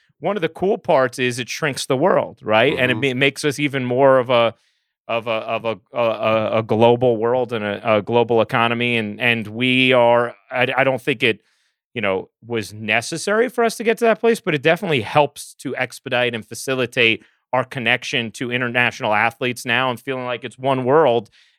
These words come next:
Speaker 1: And I think we see that, and Ohtani's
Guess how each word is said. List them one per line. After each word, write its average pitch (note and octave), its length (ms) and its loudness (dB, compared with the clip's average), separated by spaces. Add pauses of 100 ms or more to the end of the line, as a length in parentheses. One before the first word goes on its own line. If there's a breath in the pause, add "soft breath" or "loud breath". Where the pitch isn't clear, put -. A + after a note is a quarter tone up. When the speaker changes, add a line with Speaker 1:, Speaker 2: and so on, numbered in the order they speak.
Speaker 1:
And B2+ 100 0
I B2+ 60 2
think D3 220 -4
we D#3 100 -4
see D#3+ 220 -4
that, D#3 340 4 (240)
and D3 100 -2
Ohtani's D#3 720 -2